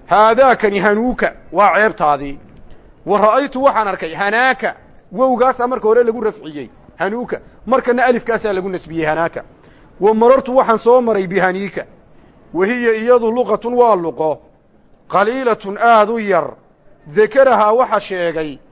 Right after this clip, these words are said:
Sibawayhi, shaykhii nuxaadda ee Sibawayhi. Walam yattalic mana daalacan. Calayhaa iyada alfarraa'u, shaykhii farre ma arag.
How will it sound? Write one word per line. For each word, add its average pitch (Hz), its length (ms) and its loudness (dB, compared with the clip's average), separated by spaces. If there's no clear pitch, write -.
Sibawayhi, 233 720 0
shaykhii 240 400 -2
nuxaadda 214 520 -2
ee 190 140 0
Sibawayhi. 202 760 -2
Walam 233 320 2
yattalic 208 540 0
mana 226 280 0
daalacan. 160 680 0
Calayhaa 214 500 2
iyada 220 320 -2
alfarraa'u, 220 580 -2
shaykhii 226 400 -4
farre 233 280 -2
ma 226 120 -2
arag. 170 320 0